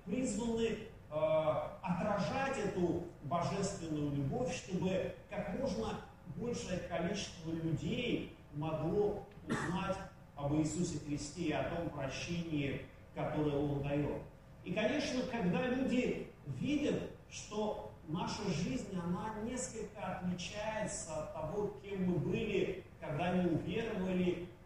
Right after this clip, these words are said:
э, то возможно, что задаются вопросы, а что произошло, так же, как и люди, видящие все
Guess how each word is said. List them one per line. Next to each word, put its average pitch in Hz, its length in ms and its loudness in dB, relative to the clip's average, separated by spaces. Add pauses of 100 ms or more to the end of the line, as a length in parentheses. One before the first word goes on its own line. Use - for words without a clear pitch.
(220)
э, - 40 0
то 160 680 4
возможно, 196 720 2
что - 220 -4
задаются - 560 -2
вопросы, 190 760 -2 (420)
а 123 220 -2
что 196 320 -2
произошло, 151 1120 0 (200)
так 170 180 0
же, 185 440 0 (140)
как 180 300 -2
и - 320 0 (120)
люди, 214 760 4 (220)
видящие 233 640 0
все 254 280 0